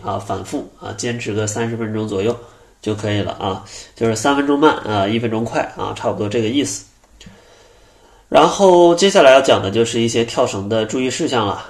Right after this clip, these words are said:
第一个呢，就是运动前后的热身。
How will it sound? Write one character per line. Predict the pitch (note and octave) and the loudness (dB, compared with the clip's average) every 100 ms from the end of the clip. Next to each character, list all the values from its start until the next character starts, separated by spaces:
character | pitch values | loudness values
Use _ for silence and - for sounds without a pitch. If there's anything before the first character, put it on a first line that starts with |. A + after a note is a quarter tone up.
| - _ | -20 _
第 | C#3+ | 2
一 | D3+ | 4
个 | D#3 | 4
呢， | C3+ | 2
就 | A#2+ | 0
是 | A#2 B2+ A2+ A2 A2 | 0 0 0 2 0
运 | C3 A#2+ | -2 -4
动 | A#2+ A#2 | -2 -2
前 | - G#2 G#2+ | -2 -4 -4
后 | C3 | -2
的 | A#2+ G#2+ G#2+ | 0 0 0
热 | C3 | 0
身。 | A#2+ B2 B2 - | 0 -2 -4 -8